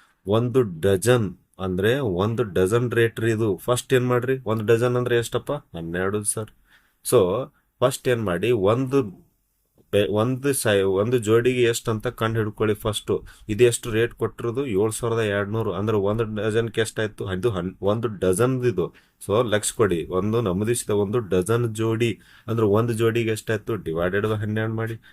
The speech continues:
ಹನ್ನೆರಡು ಮಾಡ್ದೆ ಅಂದ್ರೆ ಎಷ್ಟಾಗುತ್ತೆ? ಹನ್ನೆರಡು ಅಂದ್ರೆ ಹನ್ನೆರಡು ಆರ್ಲೆ. ಅಂದ್ರೆ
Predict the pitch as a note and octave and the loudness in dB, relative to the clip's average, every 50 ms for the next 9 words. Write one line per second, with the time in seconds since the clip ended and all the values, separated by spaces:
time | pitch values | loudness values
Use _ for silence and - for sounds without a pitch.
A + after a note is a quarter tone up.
0 | _ _ _ - F#2+ F#2+ F#2 G2 G#2 G2+ G2+ G#2 G#2 G#2 G#2+ G#2 G#2+ G#2 G2+ G2 | _ _ _ -4 -2 0 2 2 2 2 2 0 0 0 0 0 0 0 2 0
1 | F#2+ F2+ - G#2 F#2 G2 - - F2+ E2+ E2+ E2+ F2 E2+ E2+ F2 F#2 G#2 B2 D3+ | 0 0 0 -2 -2 -2 -4 -6 -6 -6 -4 -4 -2 -2 -2 -4 -4 -6 -6 -8
2 | D#3 - _ - E2+ D#2+ E2 E2 E2 D#2+ D#2+ E2+ E2+ F2 E2+ - - F#2 G2 F#2+ | -10 -14 _ -12 -10 -8 -6 -6 -6 -6 -6 -8 -8 -8 -8 -6 -6 -6 -4 -2
3 | F#2 F#2 F#2 F#2 - - | 0 0 -2 -2 -6 -14